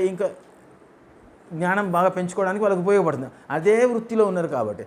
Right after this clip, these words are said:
అలాగే మనం ఈ జ్ఞానాన్ని ఎంతమందికి బోధిస్తున్నాము, తెలుపుతున్నాము. బోధించడం నీకు చేత కాకపోతే మామూలు మాటల్లో చెప్పండి.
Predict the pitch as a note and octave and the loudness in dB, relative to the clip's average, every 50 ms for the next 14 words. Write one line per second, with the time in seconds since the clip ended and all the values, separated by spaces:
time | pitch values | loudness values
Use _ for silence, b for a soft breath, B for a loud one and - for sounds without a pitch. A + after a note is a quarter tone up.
0 | B B B B B - C3+ D#3+ F3+ G3+ A3+ B3 C4 B3+ G#3 E3+ E3 F#3 A3+ B3+ | B B B B B -4 -2 0 0 0 2 2 2 2 2 0 0 0 0 0
1 | C4+ B3 A#3 F#3+ D#3+ D#3 E3 D#3+ F3+ G3+ G#3+ G#3 F3+ D#3 D#3 F3+ F3+ E3 D#3+ F3 | 0 0 0 -2 -2 -4 -2 -2 0 0 0 -2 -2 -4 -4 -6 -4 -4 -4 -4
2 | G3 F#3 A#3+ A#3 A3+ A3+ A#3 A#3+ C4+ B3+ B3+ A#3 F3 D#3+ F3+ F#3+ G3 A3+ A3 A3+ | 0 0 0 2 2 0 -2 -2 -2 -2 -2 -2 0 0 0 0 0 -2 -6 -4
3 | - A3+ G#3 F#3+ F3+ F3 F3 F3+ F3 - F#3 G#3 G#3 G#3 G3 A#3 A3 F#3+ E3+ B | -4 -4 -4 -2 -4 -4 -4 -6 -2 0 0 0 0 -2 -4 -4 -4 -4 -6 B
4 | B B B _ C#3+ C3+ D3 F#3 G#3+ A3+ A#3+ A3+ A3 A#3 A#3 A#3 A#3 A#3 A3+ A3 | B B B _ -10 -2 2 4 4 4 2 0 0 0 0 2 2 0 0 -2
5 | F#3+ F3 - F3+ D#3+ E3+ G3 G#3 G3 F#3 F3+ F#3 G3+ G3 F#3 F3 F3 G3+ B3 B3+ | -2 -2 -2 -2 -2 0 0 0 0 0 -2 -2 -4 -2 0 0 0 2 0 0
6 | B3 A3 F3 C#3 C#3 E3 E3+ G#3+ A3+ B3 A#3 G#3+ F#3 E3 E3 C3+ A#2+ | 0 0 -2 0 0 0 0 0 0 0 -2 -2 -2 -2 -4 -4 -4